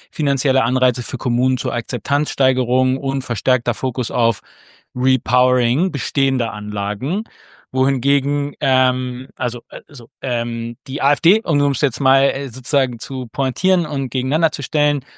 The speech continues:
einfach sagt so, ja, nee, äh, also Ablehnung des massiven Ausbaus erneuerbaren Energien und stattdessen Fokus auf konventionelle Fra-,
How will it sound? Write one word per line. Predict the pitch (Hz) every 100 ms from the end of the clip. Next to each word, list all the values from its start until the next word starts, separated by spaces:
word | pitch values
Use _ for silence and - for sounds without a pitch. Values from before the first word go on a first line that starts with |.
| -
einfach | 143 135
sagt | - 135 131
so, | 139
ja, | 127 127
nee, | 131 135 135 -
äh, | 123 120 123
also | - 110 113 -
Ablehnung | 147 - 165 175 180 180
des | 165
massiven | 165 156 - 170 165
Ausbaus | 143 165 - 165 156
erneuerbaren | - 147 143 143 143
Energien | 143 143 135 147 147
und | 147 135 - - - - _
stattdessen | - 123 131 127 - 127 127 120
Fokus | - 139 131 131
auf | - 123 -
konventionelle | - 123 117 117 110 110
Fra-, | - 107